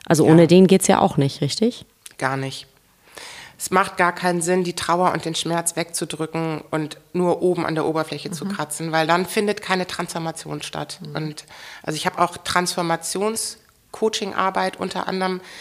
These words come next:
Speaker 2: mitgelernt und das ist natürlich sehr tief und
Speaker 3: Mhm.
Speaker 2: auch nicht
Speaker 3: Schmerzhaft,
Speaker 2: schmerzhaft,
Speaker 3: by the way.
Speaker 2: genau.
Speaker 3: Mhm.
Speaker 2: Und gleichzeitig ist es so befreiend.
Speaker 3: Mhm.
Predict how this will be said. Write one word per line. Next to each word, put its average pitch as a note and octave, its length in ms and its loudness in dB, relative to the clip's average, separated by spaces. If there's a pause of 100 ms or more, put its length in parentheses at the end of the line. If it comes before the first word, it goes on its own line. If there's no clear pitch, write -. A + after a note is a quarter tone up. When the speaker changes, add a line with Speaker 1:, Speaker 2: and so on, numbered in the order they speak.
(300)
Speaker 2:
mitgelernt G3 1300 0
und F3 320 -4 (200)
das - 180 -4
ist - 400 -4
natürlich F3+ 520 -6 (240)
sehr E3 300 -2
tief A3 400 -2
und F3+ 380 -6
Speaker 3:
Mhm. D#3 160 -14 (540)
Speaker 2:
auch F#3+ 100 4
nicht G#3+ 240 2
Speaker 3:
Schmerzhaft, - 380 -8
Speaker 2:
schmerzhaft, F#3+ 480 4
Speaker 3:
by B3 200 6
the G#3 60 -6
way. - 80 -20
Speaker 2:
genau. F#3+ 400 6
Speaker 3:
Mhm. C4+ 60 -14 (300)
Speaker 2:
Und G3 220 0
gleichzeitig F#3 680 2
ist F#3 140 0
es - 200 0
so D#3+ 140 -4
befreiend. E3 680 0
Speaker 3:
Mhm. D#3 380 -10